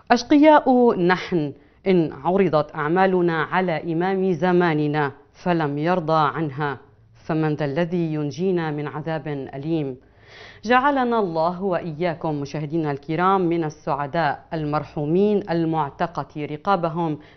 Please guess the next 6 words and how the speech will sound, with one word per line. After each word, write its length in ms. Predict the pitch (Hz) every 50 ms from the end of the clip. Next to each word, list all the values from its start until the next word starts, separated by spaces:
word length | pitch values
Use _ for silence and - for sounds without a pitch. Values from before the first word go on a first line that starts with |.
| _
في 200 | _ - 170 147
هذا 260 | 151 165 156 147 - 151
الشهر 360 | - - - 156 131 135 151
الكريم. 680 | 147 135 135 - - 170 165 143 135 127 123 - - _ _ _ _ _ _ _ _ - - - - - - - - _ _ 220 226
لم 400 | 254 262 269 269 269 277 277 -
يكد 640 | 202 196 180 180 175 165 175 - 156 147 135 117 -